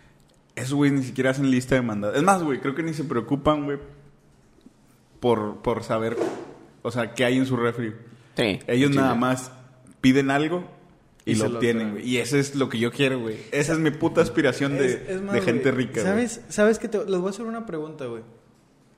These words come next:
Speaker 3: ¿Cuántas ver-, no, este,
Speaker 1: <laughs>
Speaker 3: les voy a hacer una pregunta, güey.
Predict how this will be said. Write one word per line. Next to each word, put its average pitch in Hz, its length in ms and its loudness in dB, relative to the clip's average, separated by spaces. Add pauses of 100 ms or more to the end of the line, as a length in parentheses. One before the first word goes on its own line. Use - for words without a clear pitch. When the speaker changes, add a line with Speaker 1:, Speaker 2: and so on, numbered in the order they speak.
(200)
Speaker 3:
¿Cuántas 247 420 -8
ver-, 214 220 -6
no, 127 260 -10
este, 123 1080 -2
Speaker 1:
<laughs> - 40 -18
Speaker 3:
les 135 80 -8
voy 143 100 -2
a - 20 -4
hacer 165 120 -8
una 185 120 -10
pregunta, 147 320 -14
güey. 117 120 -12